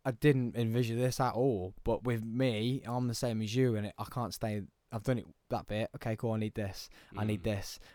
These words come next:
Speaker 1: I need this. Oh, I need some microphones 'cause it sounds so much
Speaker 2: Yeah,
Speaker 1: better.
Speaker 2: yeah.
Speaker 1: 'Cause actually, my audio don't sound as good as someone
Speaker 2: Mm.
Speaker 1: else's. And just working through and progressing that way
Speaker 2: Mm.
Speaker 1: through it.
Speaker 2: Yeah,
Speaker 1: Um,
Speaker 2: but you're constantly, I think,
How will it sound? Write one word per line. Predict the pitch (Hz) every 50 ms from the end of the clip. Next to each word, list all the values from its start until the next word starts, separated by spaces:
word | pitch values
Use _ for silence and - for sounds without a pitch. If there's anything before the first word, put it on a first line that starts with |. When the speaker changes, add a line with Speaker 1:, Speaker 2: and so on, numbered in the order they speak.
| - -
Speaker 1:
I | 110
need | 113 113 107
this. | 120 113 104 104 - - - - - - - - _ _ -
Oh, | - -
I | 156 151 156 160
need | 170 165
some | - - 120
microphones | 110 110 110 113 - - - 120 110 107 107 101 -
'cause | - 120 98
it |
sounds | - - 131 117 117 107 -
so | - 120
much | 127 131
Speaker 2:
Yeah, | 135 131 127
Speaker 1:
better. | 139 135 120
Speaker 2:
yeah. | 117 110
Speaker 1:
'Cause | 139 135
actually, | 151 143 131 - - 135
my | 120 120 123
audio | 123 127 120 123 120
don't | 107 120 113 104 -
sound | - 123 117 113 110
as | 107 107
good | - 123 107
as | 107 107
someone | - 113 110 110
Speaker 2:
Mm. | 107 107
Speaker 1:
else's. | 107 101 - - 107 98 95 - - - - - - - -
And | 120 120
just | 135 117
working | 120 139 151 147 139 135 139
through | - - 151 139 127 120
and | 117
progressing | - 131 123 113 135 131 123 - 139 123
that | 131 151 151 -
way | 139 117 101 104 107 104 - -
Speaker 2:
Mm. | 120 120 113 107 101 90 -
Speaker 1:
through | 131 127 117
it. | 107 95 90 - - - - - - - - - - - - -
Speaker 2:
Yeah, | 135 143 147 147
Speaker 1:
Um, | 151 151 156 156
Speaker 2:
but | 147 180 175
you're | 190 180
constantly, | - - 233 233 190 - - 180 175 180 165 147 127 - - - - - -
I | 156
think, | - 214 214 -